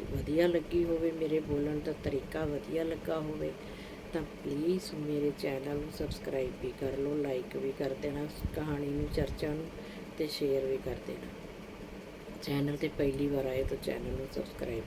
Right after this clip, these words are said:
ਕਰ ਲੈਣਾ ਪਲੀਜ਼ ਜੀ। ਕਦੇ-ਕਦੇ ਬੋਲਦਿਆਂ ਬੋਲਦਿਆਂ ਸਾਡੇ ਅੱਖਰ ਜਿਹੜੇ ਨੇ ਅੱਗੇ ਪਿੱਛੇ ਹੋ ਜਾਂਦੇ ਨੇ, ਕਿਉਂਕਿ ਦੇਖੋ ਅਸੀਂ ਵੀ ਇਨਸਾਨ ਹੀ ਹਾਂ। ਤੇ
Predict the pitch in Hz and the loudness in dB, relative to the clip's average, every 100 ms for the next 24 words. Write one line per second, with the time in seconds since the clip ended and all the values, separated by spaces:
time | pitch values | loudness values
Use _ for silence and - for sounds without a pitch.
0 | - 107 - 113 - - - - - - | -2 -2 -2 -4 -4 -4 -6 -6 -8 -6
1 | - - 139 147 165 - 156 - - 151 | -8 -2 2 2 2 -2 -8 -10 -6 -6
2 | 151 156 165 165 156 151 151 147 139 147 | 0 6 6 8 6 6 6 4 6 4
3 | 143 143 139 147 147 156 139 143 143 - | 2 2 2 0 0 0 0 2 0 -2
4 | - 139 139 135 139 139 - 151 143 143 | -4 -4 0 0 2 -2 -2 -4 0 0
5 | 143 - - 160 151 151 147 143 135 123 | 0 -4 -4 -4 -2 2 2 2 0 2
6 | 135 135 139 - - - 143 - 147 - | 0 0 -4 -8 -10 -8 -6 -2 -2 -2
7 | - 147 - 151 135 151 139 143 139 - | -2 -4 -2 -4 -2 -2 -2 -2 -4 -6
8 | 139 135 139 139 139 165 - - - - | -4 -2 -2 -2 -2 -6 -8 -8 -4 -4
9 | - - - - - 135 131 131 | -4 -8 -8 -6 -6 -2 0 0